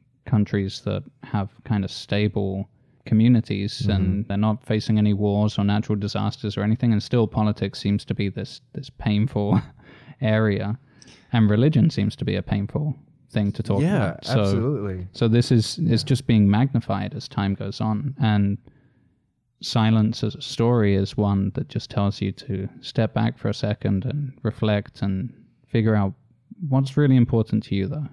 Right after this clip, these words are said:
Speaker 1: and how do you want to live your life?
Speaker 2: Absolutely.
Speaker 1: And, uh, don't watch the flashing lights and the,
Speaker 2: Right.
Speaker 1: you know, the big screens for a second. Just think about,
Speaker 2: Right.
Speaker 1: think about what's important.
Speaker 2: Yeah, and, and that was, uh, I think that's the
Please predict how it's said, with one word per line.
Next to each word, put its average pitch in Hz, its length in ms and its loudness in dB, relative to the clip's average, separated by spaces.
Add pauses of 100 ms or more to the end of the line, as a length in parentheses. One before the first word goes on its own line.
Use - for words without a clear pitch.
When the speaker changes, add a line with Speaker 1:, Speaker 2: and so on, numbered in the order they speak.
(160)
Speaker 1:
and 107 260 0
how 117 100 0
do 113 100 2
you 113 80 2
want 110 160 2
to - 60 -6
live 98 240 -6
your 101 180 -4
life? 104 240 -10 (400)
Speaker 2:
Absolutely. 87 720 -8 (300)
Speaker 1:
And, 101 360 0
uh, - 120 -6
don't 131 260 0
watch 139 300 0
the 131 100 2
flashing 120 400 0
lights 104 460 -2
and 101 180 0
the, 98 280 -2
Speaker 2:
Right. 101 220 -2
Speaker 1:
you 107 60 2
know, 101 180 0
the 104 280 -6
big 107 240 -6
screens 104 360 -2
for - 120 -8
a 104 60 -6
second. 101 500 -4
Just 160 480 -10 (720)
think 120 180 2
about, 107 400 0
Speaker 2:
Right. 92 260 -4 (280)
Speaker 1:
think 120 160 4
about 107 240 2
what's 104 200 -4
important. - 440 -12 (420)
Speaker 2:
Yeah, 117 460 4
and, 107 160 0
and 101 400 2
that 98 280 -2
was, 95 320 0
uh, 87 360 0
I 95 60 0
think 104 300 -2
that's 95 260 -4
the 90 100 -6